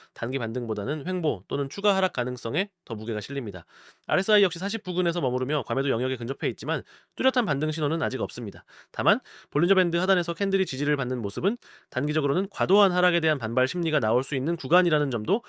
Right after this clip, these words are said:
함께 고려해야 합니다. 자, 한 가지 주목할 점은 이엔에스의 최근 글로벌 거래소 내수급 변화입니다. 코인베이스나 크라켄 기준으로는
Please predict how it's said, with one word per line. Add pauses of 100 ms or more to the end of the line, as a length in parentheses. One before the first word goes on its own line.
(140)
함께
고려해야
합니다. (380)
자,
한
가지
주목할
점은 (260)
이엔에스의
최근
글로벌
거래소
내수급
변화입니다. (420)
코인베이스나
크라켄
기준으로는